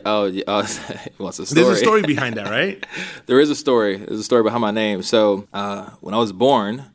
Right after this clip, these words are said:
Speaker 1: my first name was Waribo.
Speaker 2: Waribo.
Speaker 1: Waribo, which is Nigerian, right?
Speaker 2: Okay.
Speaker 1: My parents, you know, I mentioned before, I was born in Minnesota. Uh, my parents, both born in Nigeria. And when I was a baby, I was a very pudgy kid,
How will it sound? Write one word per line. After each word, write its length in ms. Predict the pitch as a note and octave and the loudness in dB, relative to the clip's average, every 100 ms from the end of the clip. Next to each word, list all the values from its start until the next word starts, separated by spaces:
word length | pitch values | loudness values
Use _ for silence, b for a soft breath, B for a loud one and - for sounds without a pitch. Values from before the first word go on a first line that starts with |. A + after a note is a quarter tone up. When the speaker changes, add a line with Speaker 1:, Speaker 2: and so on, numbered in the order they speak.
| b b b b _ | b b b b _
Speaker 1:
my 80 | F#2+ | -4
first 320 | G#2 A2 - | 0 0 0
name 380 | G#2 G2+ G2+ G2 - | -4 -2 -2 -4 -4
was 260 | F#2 F#2 - | -2 -2 -4
Waribo. 640 | - G2+ G2+ F#2 D2+ - - _ _ _ _ - - | 0 2 2 0 -4 -8 -14 _ _ _ _ -20 -8
Speaker 2:
Waribo. 500 | C3 D3 C#3+ G2+ E2 | -4 -2 -4 -8 -4
Speaker 1:
Waribo, 520 | F#2+ G#2 G2 E2+ F2 - | 0 2 0 -4 -8 -8
which 180 | G2+ | -8
is 100 | G#2+ | -4
Nigerian, 680 | G#2 G#2 G2 G#2+ F#2 D#2+ F2+ | -2 -2 -2 -2 -2 -8 -14
right? 280 | - G2 A#2 | -6 -2 0
Speaker 2:
Okay. 300 | A#2+ - G#2 G2+ B B | -2 -8 -14 -16 B B
Speaker 1:
My 80 | - | -12
parents, 440 | F2+ A#2 G#2+ G2+ A2 | -6 -2 -2 -2 -2
you 60 | |
know, 240 | G2+ F2+ - | -2 -4 -6
I 20 | - | -8
mentioned 220 | G2+ - | -8 -6
before, 460 | F#2 G2+ G2 F#2+ G2 | -6 0 2 2 -2
I 40 | |
was 100 | F#2+ | -6
born 200 | F2+ G2+ | -4 -2
in 60 | G2 | -2
Minnesota. 640 | G2 - G2 F#2+ F#2+ F#2+ b b b b - | -4 -2 0 0 -2 -6 b b b b -12
Uh, 320 | F#2 F2+ F2 - | -8 -8 -8 -8
my 140 | F#2 | -10
parents, 520 | F#2 G#2+ G2 G2 G2 - | -8 -6 -4 -4 -6 -10
both 360 | F#2+ G2+ G2+ - | -2 0 0 -2
born 460 | G2+ F#2+ F#2 G#2 | -4 -4 -6 -10
in 100 | - | -8
Nigeria. 580 | F#2+ F#2+ F#2+ F#2 F#2 F#2+ G#2+ B B B B _ - | -6 -4 0 0 0 -4 -10 B B B B _ -10
And 500 | F#2+ F#2+ F#2+ F#2 F#2 | -6 -4 -4 -6 -6
when 180 | - F#2 | -8 -8
I 20 | |
was 100 | F#2 | -6
a 40 | |
baby, 480 | F2 B2+ B2 G#2+ G#2 A2 | 2 2 4 0 -4 -8
I 100 | F#2+ | -8
was 120 | F#2+ | -8
a 40 | F#2 | -6
very 340 | F#2+ G#2 G2+ | 0 2 0
pudgy 380 | G2 G2 F#2+ F#2+ | 0 -2 -2 -4
kid, 340 | - D2 - | -6 -8 -10